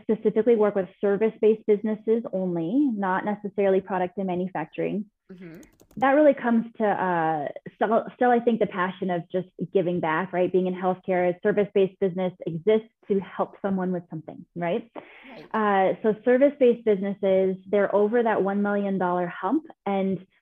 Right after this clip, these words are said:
Speaker 1: that is so hard to get past that I know that they're dedicated and passionate, and they really wanna push forward to the next revenue milestone, right? Is it three, five, ten? Um,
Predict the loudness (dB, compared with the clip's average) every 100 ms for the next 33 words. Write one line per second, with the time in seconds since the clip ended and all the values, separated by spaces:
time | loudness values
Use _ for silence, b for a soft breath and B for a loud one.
0 | _ 0 2 2 0 2 2 2 -2 0
1 | 0 0 -4 -8 -4 -4 -4 -4 -2 -2
2 | 0 2 2 0 0 -2 0 -2 -2 -2
3 | -2 -4 -8 -14 -6 -2 -2 -2 _ _
4 | _ -4 -2 0 4 4 6 2 0 -2
5 | -6 -4 -4 -2 -4 -6 -4 -6 -8 _
6 | -8 -6 -4 -4 -4 -4 -6 -10 -12 -12
7 | -10 -6 -4 -2 -4 -4 4 6 6 4
8 | 0 0 -2 -4 -6 -4 -4 -8 b b
9 | b b b -4 -2 -2 -2 -2